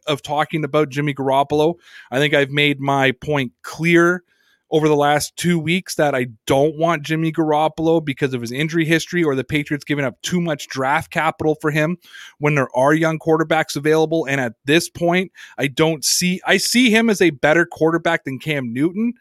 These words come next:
but I don't see him as a better quarterback based on durability. And the best durability is, a, or the best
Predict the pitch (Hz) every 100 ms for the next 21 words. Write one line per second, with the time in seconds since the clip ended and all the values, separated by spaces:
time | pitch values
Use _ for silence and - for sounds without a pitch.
0 | - - _ - 165 151 170 190 170 -
1 | 185 160 175 170 170 151 147 147 139 156
2 | 156 151 156 151 143 147 147 _ _ 127
3 | 127 156 160 - 151 143 147 151 147 156
4 | 185 170 120 113 139 131 147 156 - -
5 | 151 147 143 151 156 156 143 143 139 143
6 | 139 120 156 175 -